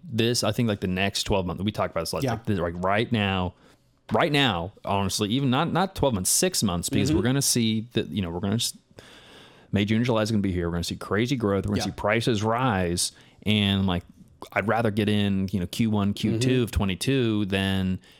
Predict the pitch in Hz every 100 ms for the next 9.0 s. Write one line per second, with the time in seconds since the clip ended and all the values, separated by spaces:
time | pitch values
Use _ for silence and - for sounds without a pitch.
0 | _ 104 - 120 107 101 98 - 98 92
1 | 147 156 147 110 - 95 - 123 110 110
2 | 95 87 143 160 110 98 95 101 101 98
3 | 87 95 104 101 110 98 95 98 147 -
4 | 101 90 87 87 95 82 87 82 92 87
5 | 85 - 101 95 87 - 107 101 92 85
6 | - - - _ - - - - - -
7 | - _ - 92 65 - 101 90 92 90
8 | - - 101 92 82 - 127 165 78 -